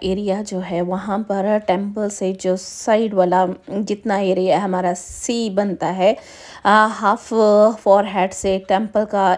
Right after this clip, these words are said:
एरिया और जो चिक्स बोन का है, वो हम वहाँ पर अप्लाई करेंगे वैक्स को अच्छी तरह से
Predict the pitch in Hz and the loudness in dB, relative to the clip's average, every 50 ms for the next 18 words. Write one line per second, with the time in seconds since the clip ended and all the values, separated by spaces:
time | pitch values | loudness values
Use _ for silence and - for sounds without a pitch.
0 | - - 185 185 180 190 185 185 185 180 - - 180 180 190 185 190 185 185 185 | 0 -2 -2 0 0 0 0 0 0 0 0 -2 0 0 2 2 2 0 0 -2
1 | - 180 190 196 190 190 196 233 233 - - - - _ _ _ - 285 269 269 | -2 -2 0 0 0 0 -2 -4 -8 -12 -20 -20 -20 _ _ _ -6 -6 -6 -6
2 | - - 214 202 196 196 196 190 185 190 185 180 190 196 190 208 190 185 190 202 | -10 -8 -4 -2 -2 0 -2 -2 0 0 0 0 0 -2 0 2 2 2 2 0
3 | 208 226 - _ _ _ _ _ _ _ 214 196 196 202 208 202 190 180 180 180 | -2 -6 -8 _ _ _ _ _ _ _ -8 -2 2 4 4 4 4 4 2 0
4 | 190 202 208 _ _ - - - - - 226 226 226 214 226 220 214 214 196 190 | -4 -6 -10 _ _ -20 -20 -12 -4 -2 -2 -2 -2 -2 -2 -2 0 0 -2 0
5 | 190 196 190 - - - - - 202 190 185 190 196 196 220 220 202 202 208 202 | 0 0 0 0 -2 -6 -6 -2 0 2 2 0 0 -2 -2 -2 -2 -2 -2 -2
6 | 214 214 208 208 208 208 - - - _ - _ _ - 220 214 220 220 - - | -2 0 0 -2 -4 -6 -10 -20 -20 _ -20 _ _ 0 2 2 2 0 -8 0
7 | - 240 226 226 - 240 220 214 202 190 208 190 202 208 214 - 240 240 269 285 | 2 2 2 2 0 -4 0 2 2 4 4 2 -2 -2 0 2 4 4 4 4